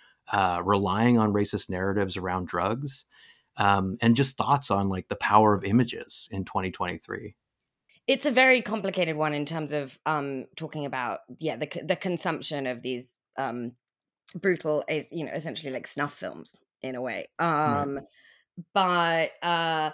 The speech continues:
Speaker 2: yeah, so just for some context for listeners, um, because, I mean, there have, there have been, uh, all too many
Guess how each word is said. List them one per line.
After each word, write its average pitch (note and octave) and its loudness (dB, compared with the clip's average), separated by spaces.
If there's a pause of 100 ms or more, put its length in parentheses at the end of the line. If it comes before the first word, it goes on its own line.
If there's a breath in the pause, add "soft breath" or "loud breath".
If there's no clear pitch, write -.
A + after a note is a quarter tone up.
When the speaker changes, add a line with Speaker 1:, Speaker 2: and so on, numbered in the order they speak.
(140 soft breath)
Speaker 2:
yeah, F#3+ 2
so G#3 -2
just A#3 -2
for F#3+ 2
some F3 -6
context E3+ -10 (840)
for - -6
listeners, F#3+ -4 (340 soft breath)
um, D#3+ 0 (920)
because, E3+ -8
I D3+ -8
mean, C#3+ -8
there C3+ -6
have, D3 -14
there F3 -4
have C#3+ -8
been, D#3+ 0 (380 loud breath)
uh, E3+ 6
all G3 4
too F#3 0
many E3+ 0